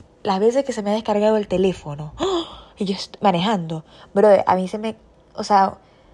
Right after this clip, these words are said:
se me acaba el mundo, literal. Me ha tocado llegar a supermercados a comprar,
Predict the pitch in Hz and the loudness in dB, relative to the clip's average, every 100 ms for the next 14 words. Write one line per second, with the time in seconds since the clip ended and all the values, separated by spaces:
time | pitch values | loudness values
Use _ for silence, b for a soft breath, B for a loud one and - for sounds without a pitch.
0 | b _ _ _ _ _ - 220 208 202 | b _ _ _ _ _ -6 -2 2 6
1 | 220 202 180 160 156 - 202 180 180 170 | 4 4 -2 -4 -8 -8 -4 0 2 2
2 | 165 - b b b 208 214 254 254 240 | 0 -10 b b b 0 2 2 6 8
3 | 196 185 185 _ - - _ _ _ _ | 8 4 -2 _ -20 -20 _ _ _ _
4 | - _ _ _ _ - 196 196 202 208 | -20 _ _ _ _ -6 2 4 6 6
5 | - - 202 208 190 180 202 220 214 190 | 4 -2 0 0 0 0 0 0 -2 2
6 | 202 208 | 2 2